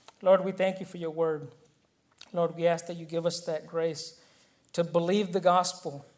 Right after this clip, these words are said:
Lord, we always want to add to the gospel. Our carnal minds always want to add to the perfect work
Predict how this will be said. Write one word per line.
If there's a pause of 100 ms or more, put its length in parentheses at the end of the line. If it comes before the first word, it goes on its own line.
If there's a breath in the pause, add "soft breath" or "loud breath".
(1000)
Lord,
we
always
want
to
add
to
the
gospel.
Our
carnal
minds (320 loud breath)
always
want
to
add
to
the
perfect
work